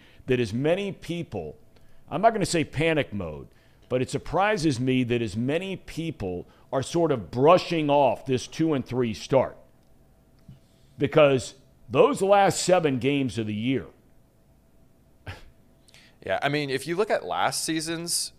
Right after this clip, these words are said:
Speaker 2: uh, schedule, let me list the teams
Speaker 1: I
Speaker 2: that
Speaker 1: thought
Speaker 2: they
Speaker 1: we were done with last year.
Speaker 2: I'm, I'm just listing, like, com-,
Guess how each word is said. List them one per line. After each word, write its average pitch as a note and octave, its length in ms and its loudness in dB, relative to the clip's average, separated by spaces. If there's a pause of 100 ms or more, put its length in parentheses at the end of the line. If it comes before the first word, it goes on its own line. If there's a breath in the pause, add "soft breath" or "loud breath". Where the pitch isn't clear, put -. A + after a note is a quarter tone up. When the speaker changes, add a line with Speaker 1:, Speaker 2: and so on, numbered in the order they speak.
(180)
Speaker 2:
uh, D#3 160 2
schedule, E3+ 640 -4 (800 soft breath)
let C#3+ 120 -2
me A#3 120 -4
list D#3+ 260 0
the C3 80 -4
teams A#2+ 480 -6
Speaker 1:
I - 40 0
Speaker 2:
that - 100 2
Speaker 1:
thought D4 160 8
Speaker 2:
they C4+ 40 -10
Speaker 1:
we A#3+ 100 0
were G#3 120 6
done D3+ 280 4
with A#2 100 0
last F2 340 -4
year. D#3 120 2
Speaker 2:
I'm, E3 60 -8 (800)
I'm D3+ 220 2
just D3+ 240 -4
listing, D3 320 -2
like, C3 200 -2
com-, C3+ 120 -8